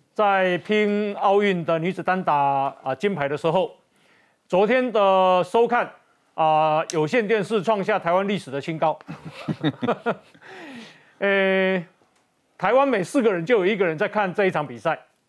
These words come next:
哦，那这个显然大家实在是太关心了，哦，心中，啊，这个随着战机劈破菜啦，浮沉啦，浮沉哈。那么，啊，这个虽然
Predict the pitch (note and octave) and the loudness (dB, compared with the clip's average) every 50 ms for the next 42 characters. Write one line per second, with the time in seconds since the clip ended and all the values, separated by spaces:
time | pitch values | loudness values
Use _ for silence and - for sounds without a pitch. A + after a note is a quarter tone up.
0 | _ - _ D#3+ D#3+ D#3 C#3 A#2+ - _ _ _ _ _ _ _ _ _ - - | _ -10 _ 0 0 2 0 0 -4 _ _ _ _ _ _ _ _ _ -12 -4
1 | - A#3+ B3+ B3+ A#3+ A3+ A3 G#3 G3+ G3+ G3 F#3+ F#3+ F#3+ - _ C#4 B3+ G#3+ G#3+ | 0 0 2 2 2 2 2 2 4 4 2 2 0 -4 -4 _ -2 0 0 0
2 | - G3 F3+ E3+ F3 F3 F#3 F#3 - B3+ A3+ F#3+ A#3 A3 F#3+ - F3+ G#3 G3+ F#3 | 0 0 0 0 0 -2 -2 0 0 0 0 2 0 0 0 0 0 0 0 0
3 | D3 G3+ G3 F#3 - - G#3+ F#3 F3+ F#3+ F3+ E3 C#3 E3+ E3+ D#3+ D3+ - - _ | 0 0 0 0 0 -2 -2 0 0 0 0 0 -2 -4 -2 -2 -4 -6 -6 _
4 | _ - - E3 F3+ F3+ D#3 - - _ _ _ _ - - - - G#3 G#3+ G#3+ | _ -8 -2 0 2 2 2 0 -4 _ _ _ _ -20 -18 -12 -4 -2 -2 0
5 | A3 G#3+ - A3+ G#3 G#3 G#3+ A3 A3 - _ _ _ _ _ _ _ E3+ E3 E3+ | -2 -2 0 0 0 2 0 -4 -6 -12 _ _ _ _ _ _ _ 0 2 4
6 | E3+ E3+ E3 - C4 A3+ G#3+ - - F#3+ A3 F3+ G#3+ G3+ G3+ B3 G#3+ G3 F#3 - | 4 2 2 2 2 2 0 0 0 0 0 2 0 0 0 0 0 0 -2 -2
7 | G#3+ G#3+ A3 A3 - - _ _ _ _ _ _ - - F#3 D#3 - E3+ D#3 - | -2 -2 -2 -4 -8 -14 _ _ _ _ _ _ -8 -6 -6 -4 -2 -4 -4 -2
8 | - B3 G#3+ F3+ E3 - - - _ - E3+ E3 - E3 E3 E3+ F#3+ E3 C3+ - | -2 -2 0 0 -2 -4 -6 -12 _ -6 -6 -4 -2 -2 -2 -2 -2 -4 -6 -8
9 | _ D#3 G3 A#3 - D3+ C#3+ C#3 C3+ E3 D#3+ D3+ - - _ _ - - - - | _ -6 -6 -4 -2 -4 -4 -2 -2 -2 -2 -2 -4 -10 _ _ -20 -20 -20 -20
10 | - - _ _ _ _ _ _ - D4 D#4+ D4+ C#4+ C4+ B3+ B3 A#3+ A#3+ G#3+ - | -20 -20 _ _ _ _ _ _ 0 2 4 4 4 4 4 4 2 2 0 0
11 | - F3 F3 F3 F3 F3 E3+ - C#4 G3+ A3+ G#3+ G3+ G3 F#3+ F#3 F#3 - C#4+ D4 | 2 4 4 4 4 2 0 -2 0 0 2 2 4 2 2 0 0 0 2 2
12 | A#3+ G#3 G3 G3+ F#3 | 2 2 0 -4 -8